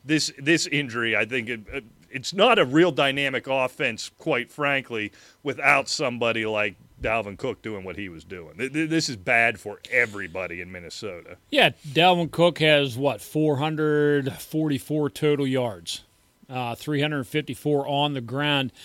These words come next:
Speaker 2: Not a real touchdown machine, but, um, you know, with only two on the season, but he still, you know, has hauled in eleven receptions. Uh, you know, that's, you know, i-, if you step back and look,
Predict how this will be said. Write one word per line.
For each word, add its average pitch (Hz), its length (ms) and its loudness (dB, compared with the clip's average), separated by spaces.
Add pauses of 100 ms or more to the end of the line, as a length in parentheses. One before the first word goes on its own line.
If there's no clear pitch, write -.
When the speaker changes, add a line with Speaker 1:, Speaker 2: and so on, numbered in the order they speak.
(220)
Speaker 2:
Not 311 240 4
a 233 40 8
real 208 200 6
touchdown 185 560 4
machine, 131 540 0
but, 139 280 2
um, 135 460 0 (140)
you 170 140 2
know, 143 120 2
with 135 200 0
only 156 260 2
two 175 360 2
on 139 320 0 (100)
the - 60 -14
season, 185 380 0
but 135 60 0
he 127 60 0
still, 180 380 2 (420)
you 165 80 -2
know, 160 60 4
has 135 120 0
hauled 151 320 4
in 160 120 0
eleven 143 460 0
receptions. 135 800 -2 (580)
Uh, 180 280 -2
you 180 240 -4
know, 220 180 2
that's, 302 460 -2 (1300)
you 262 80 -4
know, 302 100 2
i-, 254 40 2 (240)
if 214 240 0
you 339 140 0
step 262 420 -2
back 208 340 0
and 156 160 -6
look, 147 440 0